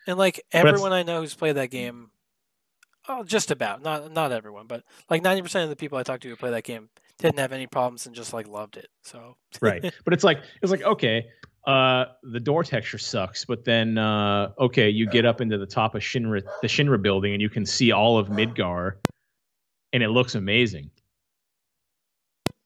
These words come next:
Speaker 1: I know, right? God, it's such a gorgeous
Speaker 2: Like,
Speaker 1: game.
Speaker 2: it's like, you gotta, like, you gotta weigh the, you know, the, the pros and cons here. Like, when you get into the top of Midgar Tower, or Shinra Tower,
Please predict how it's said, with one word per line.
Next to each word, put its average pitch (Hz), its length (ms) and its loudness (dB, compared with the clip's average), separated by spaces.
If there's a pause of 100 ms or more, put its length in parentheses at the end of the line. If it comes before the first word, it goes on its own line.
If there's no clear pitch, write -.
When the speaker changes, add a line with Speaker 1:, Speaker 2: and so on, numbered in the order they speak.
(220)
Speaker 1:
I 135 160 -6
know, 165 140 0
right? 123 280 -4 (100)
God, 120 320 -4 (160)
it's - 140 -16
such - 180 -8
a 131 60 -12
gorgeous 113 220 -12
Speaker 2:
Like, 101 220 -2
Speaker 1:
game. 104 200 -20 (180)
Speaker 2:
it's 131 140 -2
like, 120 200 2
you 135 140 0
gotta, 165 240 4
like, 113 260 4
you 127 140 -4
gotta 139 200 4
weigh 110 400 2
the, 92 540 -2
you 104 120 -6
know, 90 220 -4
the, 85 360 -6
the 95 80 -6
pros 117 300 6
and 92 100 -2
cons 120 320 2
here. 85 260 -6
Like, 82 360 -10 (600)
when 117 120 2
you 127 100 6
get 143 140 4
into 139 180 4
the 123 120 4
top 123 240 0
of 113 100 -4
Midgar 117 400 0
Tower, 120 400 2 (140)
or 101 60 2
Shinra 117 340 -2
Tower, 101 560 0